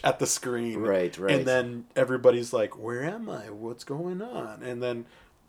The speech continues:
Speaker 1: you're kinda, like, left disoriented, like, "Yeah, no, what is going on? I don't know <laughs> what happened."
Speaker 2: Well, and then the, the, it's, it's a little cheesy, too, when they, when they,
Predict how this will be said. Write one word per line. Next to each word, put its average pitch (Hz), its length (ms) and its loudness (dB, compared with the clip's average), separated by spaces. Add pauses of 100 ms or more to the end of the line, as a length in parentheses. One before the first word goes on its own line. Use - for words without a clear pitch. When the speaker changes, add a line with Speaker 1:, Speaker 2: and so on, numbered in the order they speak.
(400)
Speaker 1:
you're 113 280 -6
kinda, 123 260 -2
like, 107 180 0
left 113 160 0
disoriented, 110 540 -6
like, 104 180 -2
"Yeah, 123 180 -2
no, 110 160 -6
what 113 220 -4
is 117 180 -6
going 107 280 -10
on? 101 180 -8
I 110 60 -8
don't 117 160 -10
know 123 100 -2
<laughs> 156 100 0
what 135 140 -2
happened." 151 540 0
Speaker 2:
Well, 131 160 8
and 139 120 4
then 139 220 4
the, 123 140 6
the, 131 340 2
it's, 135 120 -2
it's 135 120 0
a 143 60 -6
little 147 120 -2
cheesy, 120 320 0
too, 110 300 4
when 110 100 0
they, 101 160 0
when 98 160 -2
they, 92 380 -2